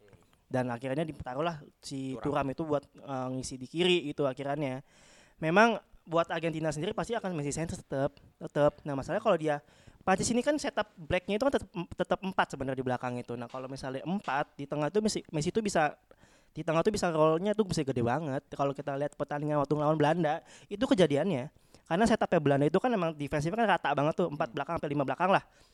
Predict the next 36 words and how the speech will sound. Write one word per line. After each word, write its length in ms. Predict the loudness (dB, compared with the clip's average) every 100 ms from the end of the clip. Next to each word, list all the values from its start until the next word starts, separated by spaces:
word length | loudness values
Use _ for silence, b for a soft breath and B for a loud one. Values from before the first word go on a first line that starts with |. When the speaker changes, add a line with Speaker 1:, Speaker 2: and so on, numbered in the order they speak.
| b
Speaker 1:
Nah, 120 | -12 -10
itu 160 | 0
yang 120 | 4
bisa 160 | 6 4
dipakai 320 | 0 -2 -2
sama 120 | 0 2
Argentina 720 | 2 4 6 8 8 4 -2
buat 220 | -4 -2
Messi 200 | -2 -2
buat 160 | 2 2
ngeroll 280 | 2 -2
bebas 240 | -2 -2 -4
di 100 | -4
situ. 400 | -8 -4 -4 -6 -12 B B
Passing-passingnya 540 | -2 0 2 2 4
dia 100 | 4
tuh 60 | 6
masih 160 | 2 4
anak-anak 300 | 2 2 0
banget 200 | 0 0
masalahnya. 460 | -2 -2 -2 -2 -4
Beda 220 | 4 4
sama 140 | 4
Ronaldo 320 | 0 2 8
ya. 180 | 8 8 -2 b b b
Kalau 140 | -10 -6
Ronaldo 240 | -4 -2
kan 140 | 0 0
emang 220 | -2 -2
udah 160 | 0 2
yang 120 | 2
finisher 360 | 2 2 2
banget 420 | 2 2 0 -4 -8
kan. 80 |
Speaker 3:
<laughs> 640 | -8 -4 -4 -6 -10 -14 -10
Speaker 1:
Nah, 200 | -8